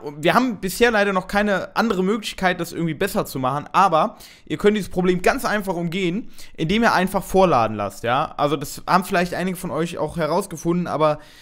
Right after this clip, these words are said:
ja, da, da ich glaube, dass das eventuell mehrere Leute haben, das Problem, habe ich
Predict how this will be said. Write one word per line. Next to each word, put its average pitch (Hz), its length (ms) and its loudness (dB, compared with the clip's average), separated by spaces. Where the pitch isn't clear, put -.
ja, 165 280 4
da, 143 460 2
da 151 240 0
ich 160 100 -2
glaube, 185 240 2
dass 175 160 -4
das 156 120 -10
eventuell 170 420 -4
mehrere 233 320 4
Leute 190 280 2
haben, 170 180 2
das 170 100 -4
Problem, 170 420 -4
habe 170 120 -2
ich - 80 -16